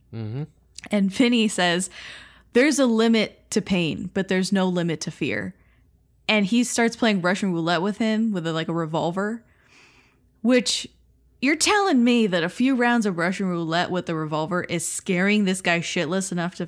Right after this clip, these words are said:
Speaker 2: for him to sing like a canary?
Speaker 1: I think it could scare anyone because there's a difference between being tortured, right? I get being tortured is terrible
Speaker 2: So
Speaker 1: and
Speaker 2: you bought
Speaker 1: awful.
Speaker 2: it.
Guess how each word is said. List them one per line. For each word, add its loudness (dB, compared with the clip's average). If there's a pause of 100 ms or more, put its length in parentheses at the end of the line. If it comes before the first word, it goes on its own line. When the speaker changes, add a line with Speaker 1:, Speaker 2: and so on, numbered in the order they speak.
(120)
Speaker 2:
for -4
him 0
to -4
sing -4
like -2
a -4
canary? -4 (840)
Speaker 1:
I 2
think -2
it -6
could -2
scare -4
anyone -4 (540)
because 2
there's 2
a 2
difference 0
between -4
being -4
tortured, -2 (260)
right? 2 (340)
I 2
get 2
being 0
tortured -2
is -6
terrible 2
Speaker 2:
So 6
Speaker 1:
and 4
Speaker 2:
you 6
bought 6
Speaker 1:
awful. 0
Speaker 2:
it. -8